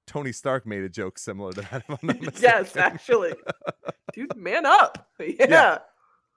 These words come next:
Speaker 1: Wait, hey, it's twenty eighteen.
Speaker 2: Oh. So, really man up.
Speaker 1: Oh, Kelly.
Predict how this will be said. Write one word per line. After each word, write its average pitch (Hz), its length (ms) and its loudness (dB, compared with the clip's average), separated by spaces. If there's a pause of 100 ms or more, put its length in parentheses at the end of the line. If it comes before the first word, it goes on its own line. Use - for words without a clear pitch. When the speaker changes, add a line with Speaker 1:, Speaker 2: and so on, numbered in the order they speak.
(480)
Speaker 1:
Wait, 107 200 -4
hey, 117 200 -2
it's 90 140 -12
twenty 123 300 -10
eighteen. 92 360 -14 (540)
Speaker 2:
Oh. 180 260 -4 (1040)
So, 147 340 -10 (160)
really 190 320 -2
man 135 240 -14
up. - 220 -18 (260)
Speaker 1:
Oh, 98 1040 -4
Kelly. 87 440 -14